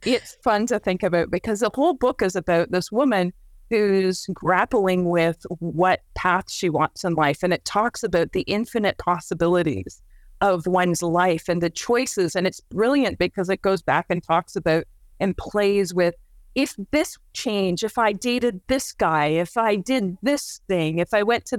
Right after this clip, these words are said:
this school, then what would happen and how would that change? And I, that just is so much fun for me to think about. So, and I think relates actually to our topic, because that is, you know,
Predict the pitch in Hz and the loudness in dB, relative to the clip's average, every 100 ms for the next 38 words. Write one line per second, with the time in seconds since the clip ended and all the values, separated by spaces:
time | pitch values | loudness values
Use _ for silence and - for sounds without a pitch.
0 | 196 285 285 - - 208 180 160 165 - | -2 -2 -2 -6 -4 2 4 4 0 -6
1 | - _ - 226 226 240 - 254 254 202 | -20 _ -2 -2 2 0 2 0 2 0
2 | 233 254 185 226 190 202 180 180 - 208 | 0 0 0 2 2 2 0 -2 0 -2
3 | 185 - 196 - 240 233 - 247 262 226 | -2 -2 -4 2 2 2 -2 0 2 2
4 | 240 202 214 208 233 190 180 - 165 190 | -2 -2 -2 -2 0 0 0 0 -2 -2
5 | 185 156 151 175 180 180 170 151 76 - | -6 -6 -6 -2 -2 -2 0 0 -2 -6
6 | - 160 180 - - - - - 285 311 | -2 0 0 -8 -20 -20 -10 -2 2 2
7 | 330 494 480 359 269 285 381 226 214 - | 2 0 0 0 2 2 2 0 0 -2
8 | 220 - 269 262 349 - 170 147 - _ | -6 -2 0 0 0 0 0 -2 -6 _
9 | _ _ 277 277 - - 277 277 254 - | _ _ -4 -4 -4 0 2 2 -2 -6
10 | - - 226 240 311 294 269 254 - - | -18 -2 0 0 0 0 0 -2 -6 -4
11 | 262 220 208 214 | -2 0 2 0